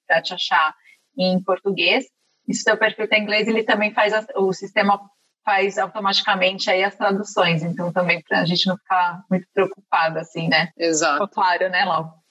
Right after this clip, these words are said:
Speaker 2: Sim, acho que sim. A gente, se não ficou claro, por favor, dá um toque aqui.
Speaker 1: É. <laughs> Tem mais alguma dúvida aí ou a gente já passa pro próximo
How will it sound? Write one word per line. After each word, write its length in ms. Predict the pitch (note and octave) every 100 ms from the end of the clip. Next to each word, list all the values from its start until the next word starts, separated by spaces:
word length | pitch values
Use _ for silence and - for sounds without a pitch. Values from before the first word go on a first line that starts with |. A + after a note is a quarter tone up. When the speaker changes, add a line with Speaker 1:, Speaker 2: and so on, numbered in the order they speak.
| _ _ - -
Speaker 2:
Sim, 280 | - G3 F#3
acho 320 | E3 F3 G3+
que 200 | - A3+
sim. 340 | - F#3+ E3
A 100 | D#3
gente, 160 | - D#3+
se 220 | F3+ E3+
não 160 | E3+ F3+
ficou 240 | G3+ G3
claro, 240 | - E3+ F3
por 80 |
favor, 220 | - E3 E3
dá 140 | E3
um 80 | G3
toque 300 | G3 F3 F3
aqui. 360 | G3 - D#3 - _ -
Speaker 1:
É. 280 | G3 F#3
<laughs> 1400 | B3+ C4+ D4 D4 C#4+ C#4+ - C4 - - _ _ _ _
Tem 180 | - G#3+
mais 200 | A#3 A3+
alguma 360 | G3 F#3 G3+ F3+
dúvida 440 | E3+ G#3 A3 -
aí 240 | F#3+ G3+ C4
ou 60 |
a 60 | C4+
gente 300 | B3+ A#3 A3+
já 180 | A3 G#3
passa 460 | - - G3+ G#3+
pro 160 | G3+ F#3+
próximo 760 | - G3+ G3+ G3 F#3 F3 E3